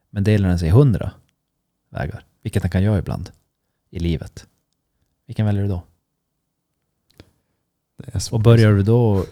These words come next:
Speaker 1: utforska varen-, varenda, varenda av de här vägen och ska lära dig om vilket, vart de leder, då kan det bli mycket energi som går åt.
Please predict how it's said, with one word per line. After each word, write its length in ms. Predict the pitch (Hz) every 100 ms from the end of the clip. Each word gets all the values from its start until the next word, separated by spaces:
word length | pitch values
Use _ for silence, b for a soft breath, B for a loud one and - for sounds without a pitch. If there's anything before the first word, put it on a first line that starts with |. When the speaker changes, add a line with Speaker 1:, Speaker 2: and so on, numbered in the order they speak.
| -
Speaker 1:
utforska 600 | 113 92 - 147 - 101
varen-, 260 | 90 85 82
varenda, 540 | 95 92 87 90 80 62 - - _ _ _
varenda 440 | 147 101 92 92
av 80 | 95
de 120 | 85
här 80 | 90
vägen 380 | 98 117 104 85
och 60 | 85
ska 120 | 90
lära 340 | 95 90 90
dig 80 | 113
om 140 | 95
vilket, 400 | 85 87 78 - - 120 117 _
vart 220 | 104 98
de 100 | 98
leder, 380 | 104 127 62 - b b b b
då 140 | -
kan 100 | 98
det 80 | 92
bli 120 | 87
mycket 380 | 90 98 - -
energi 360 | 90 85 104 87
som 160 | 82
går 120 | 78
åt. 340 | 80 87 -